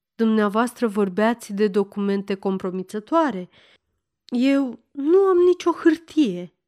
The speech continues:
care ar putea intra în această categorie. Deci, nu recunoști?” „Fără nicio îndoială.” Magistratul se întoarse și aruncă o privire asupra întregului birou.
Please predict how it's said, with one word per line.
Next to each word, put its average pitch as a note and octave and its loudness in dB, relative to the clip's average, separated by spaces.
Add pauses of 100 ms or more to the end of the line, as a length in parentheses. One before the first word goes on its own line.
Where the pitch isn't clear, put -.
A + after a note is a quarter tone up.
(140)
care G#3 2
ar G3+ 0
putea G#3 -2
intra G3+ 0
în G3+ 0
această F#3+ -4
categorie. F3+ -6 (800)
Deci, A#3 4 (280)
nu F#3 0
recunoști?” B3+ 2 (640)
„Fără F#4+ 4 (140)
nicio G4 2
îndoială.” D4 2 (880)
Magistratul B3 0
se - -6
întoarse G3 -4 (480)
și - 0
aruncă D4+ 6
o G4+ 8
privire B3 -2
asupra A3 -2
întregului G#3 -2
birou. F3+ -4